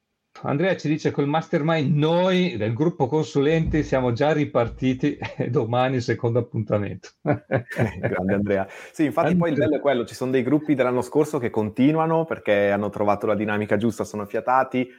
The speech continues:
Speaker 2: altri si sono fermati, altri ne nasceranno, insomma poi diventa <laughs> un'entità, un'iniziativa, ecco, noi facciamo il match, poi i gruppi si organizzano in modo indipendente.
Speaker 1: Perfetto. Daniele, a proposito di mastermind, noi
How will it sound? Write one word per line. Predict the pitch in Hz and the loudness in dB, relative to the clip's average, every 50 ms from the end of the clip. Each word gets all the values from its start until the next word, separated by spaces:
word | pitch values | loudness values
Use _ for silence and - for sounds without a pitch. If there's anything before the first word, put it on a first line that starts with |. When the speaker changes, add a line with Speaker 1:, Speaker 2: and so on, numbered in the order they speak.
| _ _ | _ _
Speaker 2:
altri | - 98 95 - 107 101 | -6 -6 -4 -2 -4 -4
si | 101 | -2
sono | - 104 104 | -4 -4 -4
fermati, | 95 - 120 123 139 143 143 143 139 135 - 139 135 131 | -2 -2 -4 -4 -2 -2 -2 -2 -2 0 0 2 2 2
altri | 107 92 95 - 113 | 2 0 0 0 -2
ne | 107 101 | -2 0
nasceranno, | 101 101 101 - - 139 131 135 135 131 131 131 131 127 | -2 -2 -4 -2 0 2 2 4 2 2 0 -2 -4 -4
insomma | 123 123 - 107 98 95 90 | -6 -6 -6 -6 -6 -6 -4
poi | - 117 110 | -4 -4 -4
diventa | 107 95 95 95 92 - - 98 98 | -4 -4 -4 -6 -4 -2 0 0 0
<laughs> | 104 - - - 127 - _ - - - - - - _ | 0 -2 -6 -10 -10 -10 _ -18 -20 -20 -20 -20 -20 _
un'entità, | - 101 104 104 104 104 98 107 110 - 110 107 101 98 98 95 95 92 90 92 92 92 - _ _ _ _ _ _ _ | -8 -6 -4 -2 -2 -2 -2 -2 0 0 2 2 4 4 4 2 2 0 0 -2 -6 -8 -12 _ _ _ _ _ _ _
un'iniziativa, | 110 110 117 120 117 - 127 - - 127 123 117 113 110 107 107 104 104 104 104 98 101 | -6 -4 -2 -2 -2 -2 -2 -2 0 0 2 4 4 4 4 4 2 2 0 0 0 0
ecco, | 123 104 - - 104 | 0 -2 -2 -4 -4
noi | 123 143 147 139 127 - _ _ _ | -2 0 0 0 -2 -6 _ _ _
facciamo | - 123 117 - 127 131 131 131 | -8 -8 -4 -2 -2 0 0 0
il | 135 | 0
match, | 135 143 147 151 147 - - | 0 0 0 -2 -2 -6 -6
poi | - 127 120 120 120 120 120 120 - - _ | -2 0 2 2 2 2 0 -2 -4 -6 _
i | - 110 | -6 -2
gruppi | 104 113 113 - 113 | -2 -2 -2 -2 -6
si | 104 - 110 | -6 -4 -4
organizzano | 104 101 104 101 104 98 95 104 101 | -4 -4 -4 -4 -4 -4 -4 -2 -2
in | 98 98 | -2 0
modo | 98 95 92 98 98 95 92 | 0 0 0 0 0 0 0
indipendente. | 95 98 98 92 - 95 92 85 80 67 73 - - 87 - _ _ _ _ _ _ _ _ _ | 0 -2 -2 -2 -2 -2 -2 -2 -4 -8 -10 -14 -16 -16 -16 _ _ _ _ _ _ _ _ _
Speaker 1:
Perfetto. | - 135 113 - - 95 - - - - _ _ _ _ _ _ _ - | -2 -2 -2 0 -2 -4 -4 -6 -12 -20 _ _ _ _ _ _ _ -2
Daniele, | 285 269 285 269 214 | 0 2 2 2 2
a | 196 | 2
proposito | 185 240 208 285 294 262 247 247 294 | 0 0 2 2 0 0 0 0 0
di | 269 311 | 2 2
mastermind, | 302 330 247 - - - 196 180 156 160 160 151 147 139 139 135 131 | 2 2 0 0 0 0 0 0 2 2 2 2 2 2 2 0 2
noi | 139 131 131 123 113 113 127 143 156 | 2 2 2 0 -2 -6 -10 -12 -10